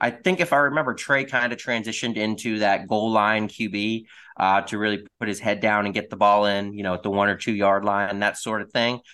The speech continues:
Uh, we, I don't know where our, the program would be without Trey. He really ushered it in, took a leadership role, and, um, really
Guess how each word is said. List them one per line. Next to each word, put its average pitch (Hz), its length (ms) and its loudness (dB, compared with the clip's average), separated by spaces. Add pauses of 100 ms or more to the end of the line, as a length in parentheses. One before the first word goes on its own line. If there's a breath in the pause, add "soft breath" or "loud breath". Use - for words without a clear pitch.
(240 loud breath)
Uh, 104 320 4
we, 117 240 0 (360)
I 107 80 4
don't 131 160 2
know 131 100 2
where 123 380 4
our, 110 200 2
the 107 80 -12
program 117 520 -2
would 98 120 -6
be 143 320 -4
without 113 440 0
Trey. 143 400 2
He 123 260 -8
really 113 320 -4
ushered 113 420 2
it 101 120 -6
in, 110 280 0 (280 soft breath)
took 139 240 -6
a 127 60 0
leadership 117 720 -2
role, 101 520 2 (380 soft breath)
and, 95 420 -2
um, 92 440 -2
really 120 360 -4